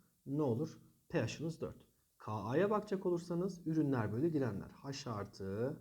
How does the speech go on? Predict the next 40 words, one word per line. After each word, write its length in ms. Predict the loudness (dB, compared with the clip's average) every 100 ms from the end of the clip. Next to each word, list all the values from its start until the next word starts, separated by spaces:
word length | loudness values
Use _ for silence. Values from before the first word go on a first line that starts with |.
| -14 -20 _ _ _ _ _
birinci 580 | -6 -4 -2 -2 -2 -4
kuvveti, 420 | -2 -2 -2 -4
X 340 | -4 -4 -8 -6
eksi 300 | -8 -8 -8
birin 240 | -6 -4
birinci 300 | -4 -6 -6
kuvveti 560 | -2 -2 -2 0 0 -2 -20 -20 _ _ -2
bölü 320 | 2 2 0
H 300 | 0 -4 -6
X. 220 | -14 -20 _ _ _ _ _ _ _ _ _ _ _ _ _ _ _ _ _ _ -6
On 160 | -2
üzeri 240 | 0 2 0
eksi 280 | -2 -4 -2
dört 220 | -2 -2
çarpı 340 | -2 -2 0
on 80 | -4
üzeri 300 | 0 -2 0
de 160 | -2 -2 -8
eksi 260 | -10 -2
dört 340 | 2 2 0 -2
bölü 380 | 2 4 4 0 -16 -20 _ _ _ _
sıfır 460 | -14 -6 -2 0
sıfır 520 | 0 -4 -6 -4 -2
bir 120 | 0 2
eksi 300 | 0 -2 -8
on 100 | -6
üzeri 220 | -6 -10
eksi 240 | -10 -8
dört. 200 | -4 -4
Şu 340 | -8 -6 -6 -6 -12 -6
on 160 | -2 0
üzeri 220 | 2 -2
eksi 240 | -4 -8
dört, 240 | -8 -8 -10
sıfır 260 | -16 -12
sıfır 360 | -10 -8 -6 -6
birin 140 | -6
yanında 240 | -6 -8 -10
ihmal 440 | -12 -8 -4 0
edilir. 320 | 2 0 -2